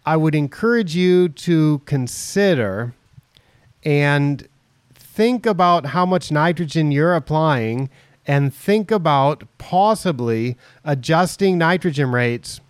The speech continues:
based on whether the grass is currently growing as fast as you want it to, or whether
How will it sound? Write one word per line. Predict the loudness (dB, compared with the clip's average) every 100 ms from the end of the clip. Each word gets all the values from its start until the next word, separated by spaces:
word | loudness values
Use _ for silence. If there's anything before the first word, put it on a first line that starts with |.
| _ _ _ _ _ _ _ _ -8 0
based | 2 2 0 -6 -4
on | 0 2 2 2 0 -4 -8 _ _ _ _ _ _ _ _ _ _ _ _ _ _ _
whether | -4 0 2 2
the | 0
grass | 0 0 0 -2
is | -4 -4 -6
currently | -2 0 2 0 -4
growing | 0 2 2 0 -2 -4
as | -6 -6 -2
fast | 0 0 -2
as | -4
you | -2
want | 0 0 0
it | -2
to, | 0 0 0 -6 -20 _ _
or | 0 2 0
whether | 0 0 0 0 -2